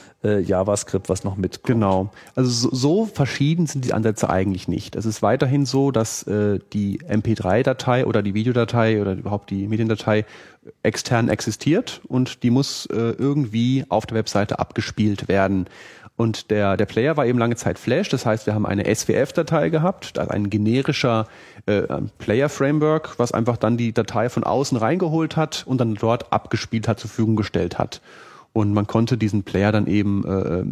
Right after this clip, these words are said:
Speaker 2: ja, noch ein bisschen anpassen, Farbe austauschen, wie auch immer, und hatte den da drin gehabt und musste den irgendwo herbekommen.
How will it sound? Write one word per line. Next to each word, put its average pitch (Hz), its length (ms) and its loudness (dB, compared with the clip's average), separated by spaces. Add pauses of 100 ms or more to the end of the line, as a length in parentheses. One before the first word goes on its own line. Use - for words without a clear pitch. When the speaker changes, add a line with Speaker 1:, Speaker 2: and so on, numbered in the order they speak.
Speaker 2:
ja, 98 300 0 (100)
noch 104 180 0
ein 107 80 -2
bisschen 104 280 -2
anpassen, 110 580 0
Farbe 101 300 2
austauschen, 98 480 0
wie - 20 -4
auch - 80 -6
immer, 127 240 0 (300)
und 110 80 0
hatte 113 120 0
den 107 100 0
da 98 60 0
drin 120 220 0
gehabt 127 420 -2
und 107 440 -4
musste 117 300 0
den 113 100 2
irgendwo 117 320 2
herbekommen. 98 760 0